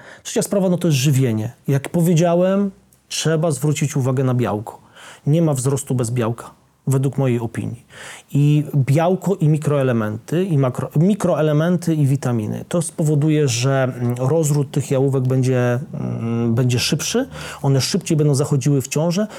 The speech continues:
a tym samym szybciej dawały mleko i ciele, więc, y, jakby ekonomia się będzie, e, będzie spinała. No i nie zapominajmy o zabiegach profilaktycznych u, u jałówek, właśnie o, e, szczepieniach, tak? Żeby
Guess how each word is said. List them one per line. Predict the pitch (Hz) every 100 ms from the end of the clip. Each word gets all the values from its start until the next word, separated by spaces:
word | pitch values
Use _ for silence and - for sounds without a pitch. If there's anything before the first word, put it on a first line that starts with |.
| -
a | 139
tym | 135 156 151 127
samym | - 156 160 156
szybciej | - 165 - 143
dawały | 127 135 123
mleko | 131 135 131
i | 117
ciele, | 131 131 139 123
więc, | 123 117 -
y, | 120 117 117
jakby | 123 123 104
ekonomia | 110 120 120 120
się | - 113
będzie, | 107 104 113 - - - - -
e, | 107 107
będzie | 107 117 110
spinała. | - 123 107 98 135
No |
i | 185
nie | 190
zapominajmy | 165 175 170 165 165 160 156
o | 147
zabiegach | 127 131 131 135
profilaktycznych | - 135 - 131 120 - - 120 113
u, | 120 117 117 117 135
u |
jałówek, | 123 120 123 120 117 - - -
właśnie | 127 135 139 139 123
o, | 117 117 - - - -
e, | 110 113
szczepieniach, | 104 - 117 113 98 117 -
tak? | 65 131
Żeby | 131 131